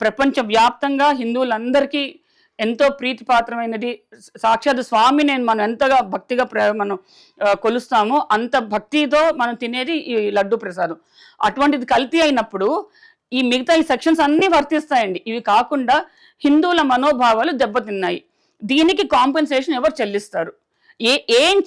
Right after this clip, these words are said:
చేస్తే దీనికి పరిహారం అవుతుంది? ఈ మనోభావాలు దెబ్బతిన్న దానికి పరిహారం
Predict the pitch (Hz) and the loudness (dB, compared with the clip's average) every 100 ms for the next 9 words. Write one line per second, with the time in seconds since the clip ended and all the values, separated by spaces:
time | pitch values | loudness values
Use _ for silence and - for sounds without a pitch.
0 | 285 302 320 - 339 466 233 269 294 - | 4 2 2 -2 -2 -2 -2 -2 -2 0
1 | 240 262 269 262 202 185 170 160 - _ | 0 2 2 2 -2 -4 -10 -12 -14 _
2 | _ _ _ _ _ _ _ - 233 226 | _ _ _ _ _ _ _ -8 -6 0
3 | 247 262 302 302 294 247 226 269 277 254 | 2 4 4 4 4 2 -2 -2 0 2
4 | 226 233 339 262 262 302 302 294 | 2 0 0 0 2 4 4 2